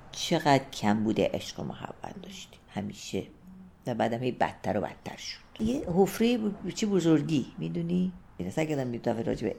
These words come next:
من، اون خواهر وسطیم بگیم که به ما چه احساسی دست می‌ده وقتی که اینجوری می‌کنیم،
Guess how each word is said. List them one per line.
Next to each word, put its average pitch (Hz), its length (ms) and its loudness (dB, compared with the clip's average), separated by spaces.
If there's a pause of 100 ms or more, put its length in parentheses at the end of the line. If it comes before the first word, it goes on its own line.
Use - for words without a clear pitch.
من، 107 500 4
اون 120 100 -2
خواهر 107 360 4
وسطیم 110 920 -2
بگیم 113 300 0
که 113 140 -10 (220)
به 113 100 4
ما 110 140 2
چه - 180 -4
احساسی 135 500 0
دست 107 320 0
می‌ده 104 140 -4
وقتی - 360 -12
که 104 60 -6
اینجوری - 340 -6
می‌کنیم، - 380 -12